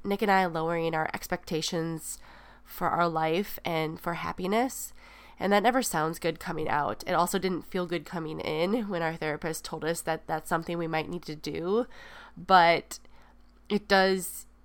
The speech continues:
make sense, especially when I talk about it in this whole, w-, along with this whole puzzle situation. So maybe that's what I need to do. Just kind of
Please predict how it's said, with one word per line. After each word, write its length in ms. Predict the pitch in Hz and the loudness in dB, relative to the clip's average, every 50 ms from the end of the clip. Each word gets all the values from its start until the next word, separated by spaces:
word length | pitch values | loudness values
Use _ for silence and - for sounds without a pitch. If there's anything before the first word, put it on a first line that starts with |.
| - - - - - - - - - - - - | -20 -20 -20 -20 -20 -20 -20 -20 -20 -20 -10 -6
make 300 | 190 180 165 165 - - - | -2 -2 -2 -2 -4 -8 -14
sense, 600 | - - - - 156 160 170 208 262 277 - - - - | -10 -8 -4 0 0 2 2 2 0 -2 -4 -6 -8 -8
especially 460 | 170 - - 175 170 - - 185 175 | -8 -6 -6 -6 -6 -4 -4 -4 -2
when 160 | 170 170 170 | -2 -2 -2
I 80 | 160 160 | -4 -4
talk 280 | 160 - 165 165 - | -6 -4 -6 -6 -4
about 200 | - 165 165 160 | -4 -4 -2 0
it 180 | 175 170 165 - - - - - - - | -2 -2 -4 -6 -16 -20 -20 -18 -10 -8
in 140 | 190 175 | -6 -4
this 220 | 165 165 160 - - | -2 -2 -2 -2 -2
whole, 320 | - - 160 156 156 - - - - | 0 0 0 0 0 -4 -8 -12 -10
w-, 140 | 180 180 - | -8 -6 -4
along 320 | - 170 165 160 160 156 | -2 2 2 2 2 0
with 120 | 151 165 - | -4 -6 -6
this 180 | 165 156 - | -6 -6 -6
whole 180 | - - 160 156 | -4 -2 -2 -2
puzzle 360 | - - - 160 147 160 156 | -2 -4 -6 -4 -4 -4 -6
situation. 800 | - - 147 - - 180 - 92 - - - - - - - - - - - - - - - - - - - - - - - - - - | -6 -8 -8 -8 -8 -8 -8 -8 -6 -8 -8 -8 -8 -10 -10 -12 -12 -16 -20 -20 -20 -20 -20 -20 -20 -20 -20 -20 -20 -20 -20 -20 -18 -12
So 680 | - - - - 214 196 190 185 190 185 180 165 - - - - - - - - - - - - - - - - - - | -8 -2 4 6 8 8 8 8 6 6 4 4 0 -2 -8 -12 -14 -14 -12 -12 -12 -12 -12 -14 -16 -16 -16 -14 -12 -8
maybe 420 | - 196 185 180 180 180 185 196 196 | -6 -4 -2 0 0 0 0 0 0
that's 280 | 175 180 170 180 - - | 2 2 0 0 0 -4
what 80 | 196 | -6
I 80 | 180 170 | -4 -4
need 140 | 170 170 170 | -4 -4 -6
to 100 | 175 165 | -6 -6
do. 460 | - - 175 190 180 160 - 117 123 | -4 -2 0 0 2 0 0 -2 -4
Just 320 | - 190 185 - - - - - - - - - - - - - - - - - - - | -4 -8 -8 -10 -10 -12 -16 -20 -20 -20 -20 -20 -20 -20 -20 -20 -20 -20 -20 -20 -16 -8
kind 160 | - 196 196 190 | -2 0 0 0
of 220 | 180 170 - - | 0 -2 -8 -18